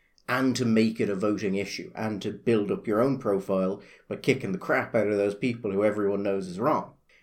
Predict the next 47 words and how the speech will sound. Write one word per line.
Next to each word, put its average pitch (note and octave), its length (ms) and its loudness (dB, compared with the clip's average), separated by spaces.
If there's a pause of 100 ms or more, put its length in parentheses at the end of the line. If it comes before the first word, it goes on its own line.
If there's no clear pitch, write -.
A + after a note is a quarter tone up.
(140)
So C#3 400 4 (220)
what F3 180 -2
Adon A#3 380 6
is A#2 140 -2
saying F3+ 340 2
is G#2+ 120 -2
very D#3 240 2
popular, C#3+ 600 -4 (280)
but C#3+ 100 2
it's B2+ 160 -4
too - 260 0
popular. - 520 -8 (300)
Th-, G3 260 4 (100)
it's - 180 -8
like G#3 120 -6
trying A#3 160 0
to D#3 60 2
punch F3 460 0
a A#2 100 0
sandbag. B2 840 0
The B2 60 -4
church E4+ 420 0
isn't G#2 220 0
gonna G2 180 -4
defend G2+ 500 -6
itself. - 600 -6 (580)
Yeah, D4 180 2
you'll C#3 180 6
get - 180 2
the A#2+ 60 4
media A2 420 4
that'll G2+ 200 2
run A2 260 4
all G#2 120 2
these G2+ 160 -2
great A2 340 0
pieces G#2+ 380 -2
about G2 220 -2
how G#2 80 -2
we G2+ 120 -4
should F#2+ 160 -10
do G#2+ 200 0
it, G2 60 0
and G#2 80 -10
you G2+ 80 -4
might G2+ 240 -4
get, G2 260 -4